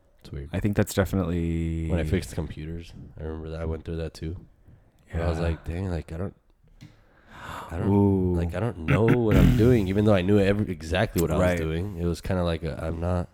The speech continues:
Speaker 1: like, I'm not s-, like you said, like, I, I'm not smart enough. Like, I would look at other people and the way their brains would work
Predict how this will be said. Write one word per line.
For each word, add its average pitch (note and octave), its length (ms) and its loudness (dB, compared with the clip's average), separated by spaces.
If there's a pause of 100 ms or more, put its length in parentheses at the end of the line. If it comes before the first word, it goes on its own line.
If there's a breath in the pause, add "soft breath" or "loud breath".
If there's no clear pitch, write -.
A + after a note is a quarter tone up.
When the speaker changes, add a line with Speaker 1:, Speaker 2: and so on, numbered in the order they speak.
(1160 soft breath)
Speaker 1:
like, D#2 360 -10
I'm E2 80 -8
not F#2+ 160 -2
s-, - 220 -16
like F#2+ 160 0
you C#3 100 0
said, D#2 240 0
like, D2 160 -4
I, D2+ 160 -6 (240)
I'm D#2+ 140 -6
not F2+ 160 -2
smart F2 280 -4
enough. E2+ 320 -4 (220)
Like, D#2+ 200 -4 (200)
I F2+ 80 2
would G2 240 0
look C3 160 4
at - 100 2
other G2+ 220 8
people D#2+ 360 2
and D#2 140 -4
the D#2+ 120 0
way E2+ 200 2
their D#2+ 220 0
brains E2 360 -6
would E2 120 -6
work E2 360 -6